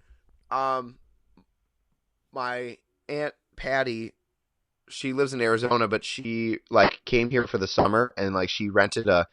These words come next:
apartment for a few months while she was hanging out, but, like, right across the street from the Jug. But she could, she had to rent it for a year, so she's back in Arizona 'cause it's fucking cold here. Who the hell wants to hang out here? So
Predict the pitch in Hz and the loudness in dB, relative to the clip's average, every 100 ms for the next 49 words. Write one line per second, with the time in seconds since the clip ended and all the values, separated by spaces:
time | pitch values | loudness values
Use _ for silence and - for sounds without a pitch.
0 | _ _ _ _ 120 - 113 107 110 110 | _ _ _ _ -8 6 8 8 4 2
1 | 95 117 104 98 117 113 92 104 98 101 | 2 2 2 0 0 0 0 0 -2 -2
2 | 98 95 98 110 78 82 90 _ _ _ | -2 2 4 4 0 -2 -4 _ _ _
3 | - 117 120 110 107 131 110 104 95 107 | 2 4 6 4 4 -4 -4 -4 -2 2
4 | 95 69 _ _ _ 123 113 - 120 110 | 2 0 _ _ _ 2 2 0 -8 -8
5 | - 127 107 - - 117 117 117 117 113 | -8 -8 -8 -8 -8 -4 0 0 2 -2
6 | 110 117 117 101 92 95 107 123 - 101 | -2 -8 -6 -4 -4 -6 -6 -10 -12 -10
7 | - 98 107 117 - 101 98 92 104 85 | -10 -6 -2 -2 -4 -6 -6 -6 -8 -8
8 | 85 101 _ - 82 76 - 95 82 98 | -12 -14 _ -20 -20 -16 -12 -12 -10 -4
9 | 98 87 85 87 85 87 87 82 78 80 | -4 -4 -6 -6 -6 -4 -4 -6 -10 -10
10 | 82 87 80 76 - - _ - 123 | -8 -8 -8 -12 -18 -20 _ 2 2